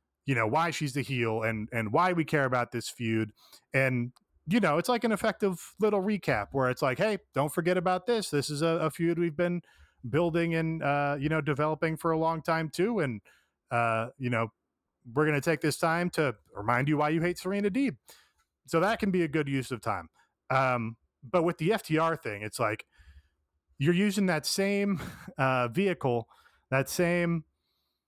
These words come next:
time allotment, y-, or even less time probably, to be like,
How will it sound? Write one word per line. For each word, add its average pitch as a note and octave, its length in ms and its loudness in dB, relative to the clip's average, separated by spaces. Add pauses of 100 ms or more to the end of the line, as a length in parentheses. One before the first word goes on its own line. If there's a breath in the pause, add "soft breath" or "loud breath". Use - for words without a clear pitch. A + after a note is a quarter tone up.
(720)
time F#3 320 2
allotment, A#2 520 0 (140)
y-, C#3 120 -8 (100)
or D#3+ 200 4
even G3 220 0
less E3 240 0
time G#2+ 540 -2
probably, A2+ 480 0
to - 80 -10
be C3+ 100 0
like, B2+ 240 2